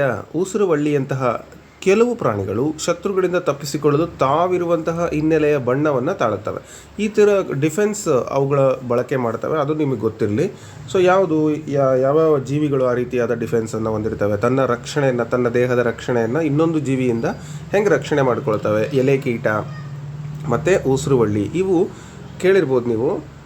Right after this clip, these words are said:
ಅವು ತನ್ನ ದೇಹದ ಬಣ್ಣವನ್ನು ತಾನಿರುವ ಪರಿಸರದ ಬಣ್ಣಕ್ಕೆ ಹೊಂದಾಣಿಕೆ ಮಾಡ್ಕೊಂಡ್ಬಿಡ್ತವೆ, ಅವು ಡಿಸಪಿಯರ್ ಆಗ್ತವೆ, ಅಂದರೆ ಕಾಣೋದೇ ಇಲ್ಲ. So ಆ ರೀತಿಯಾಗಿ ಅವು ಬೇರೆ ಶತ್ರು ಪ್ರಾಣಿಗಳಿಂದ ರಕ್ಷಣೆಯನ್ನು ಪಡಿತವೆ ಅಂತಕ್ಕಂಥದ್ದು.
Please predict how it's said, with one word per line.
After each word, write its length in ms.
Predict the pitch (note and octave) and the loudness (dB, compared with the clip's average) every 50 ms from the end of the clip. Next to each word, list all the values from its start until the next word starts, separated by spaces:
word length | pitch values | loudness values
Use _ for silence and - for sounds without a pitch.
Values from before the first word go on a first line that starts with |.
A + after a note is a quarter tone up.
| - - | -10 -4
ಅವು 380 | F3+ F3 F3 F3 F3 E3+ D#3+ D#3+ | 0 2 2 4 2 2 0 0
ತನ್ನ 280 | D#3+ G3 F#3 G3 G3+ G#3 G3 F3 - - B2+ C3+ | 0 0 0 2 4 4 2 2 0 0 0 0
ದೇಹದ 380 | D#3+ F#3 F3+ F3+ G3 F#3+ F#3 | 2 2 2 0 0 0 2
ಬಣ್ಣವನ್ನು 600 | E3 D3+ D3+ D#3+ E3 D#3+ D3 C#3 D3 F3+ G3 F#3+ | 2 2 2 2 2 0 0 0 -2 -2 -2 0
ತಾನಿರುವ 420 | - C#3+ C3+ C3+ C3+ C#3+ D3 D#3+ D#3 | 0 0 2 2 2 2 2 2 2
ಪರಿಸರದ 560 | D#3 D3 C3+ D3 D3 - D3 C3 C3 B2+ B2+ | 0 0 -2 -2 -2 0 0 0 0 0 0
ಬಣ್ಣಕ್ಕೆ 500 | A#2+ A2+ A#2 A#2 B2+ B2+ B2+ - - G3+ | 0 0 0 0 0 0 -2 -2 -4 -6
ಹೊಂದಾಣಿಕೆ 560 | A3 - - C3 C#3 D3 D3+ C#3+ C3+ - C#3+ | -4 -2 0 2 2 2 2 2 0 -2 -2
ಮಾಡ್ಕೊಂಡ್ಬಿಡ್ತವೆ, 560 | B2 A#2 A2+ - A2+ A2 A2 G#2 G#2 D3+ F3+ | -2 -2 0 -2 -2 -2 -2 -2 -2 -2 0
ಅವು 120 | A3 G3+ F#3+ | 0 0 0
ಡಿಸಪಿಯರ್ 460 | E3 E3+ D#3+ F#3 E3+ - D3 C3 A2+ | -2 -2 -2 -2 0 2 2 2 2
ಆಗ್ತವೆ, 260 | G2+ G2 - - A2 | 2 -2 -4 -4 -4
ಅಂದರೆ 140 | D3+ G#3 G3+ | -2 -2 -2
ಕಾಣೋದೇ 360 | - G3 G3+ G#3+ G#3 F3 D3+ | 0 0 0 0 0 0 0
ಇಲ್ಲ. 320 | B2 G#2+ G2+ F#2+ - - - - - - | 0 -2 -4 -8 -10 -14 -18 -20 -12 -6
So 140 | - C#3 - - | -4 -4 -2 0
ಆ 120 | C#3 C3+ | 2 2
ರೀತಿಯಾಗಿ 520 | C3 B2+ A#2+ - D3 C3 A#2 G#2+ C3 G3+ | 2 2 0 0 0 0 2 2 0 0
ಅವು 320 | A3+ - D3 E3 G#3+ - - - C3+ | 0 2 2 0 0 -2 -4 -4 0
ಬೇರೆ 240 | B2 C#3 D3+ E3 D#3+ | 2 2 4 4 2
ಶತ್ರು 320 | D3+ - C#3 C#3 D3+ D3 | 0 -4 -4 -4 -2 -2
ಪ್ರಾಣಿಗಳಿಂದ 520 | C#3 C3+ B2 A#2 A#2 A2+ A2 G#2 G2+ A2 E3 A3+ E4 - - - - - - - | 0 0 0 0 0 0 0 -2 -2 -2 -4 -4 -4 -6 -12 -20 -20 -16 -8 -6
ರಕ್ಷಣೆಯನ್ನು 580 | D#3 D3 - - - - B2 G#2 G#2 D#3+ - - - - - - - - | -6 -4 -4 -2 0 2 2 2 2 0 -2 -2 -6 -14 -20 -18 -4 0
ಪಡಿತವೆ 580 | G#3+ G#3 F3+ D3+ C#3+ B2 A2 G#2 A2 G#2+ G#2 F#2+ | 0 2 2 2 2 2 2 2 2 2 0 -2
ಅಂತಕ್ಕಂಥದ್ದು. 880 | F#2+ - - - - - - - F#2 - - - - - - - - | -4 -6 -8 -10 -10 -12 -12 -10 -12 -12 -12 -14 -18 -18 -20 -20 -20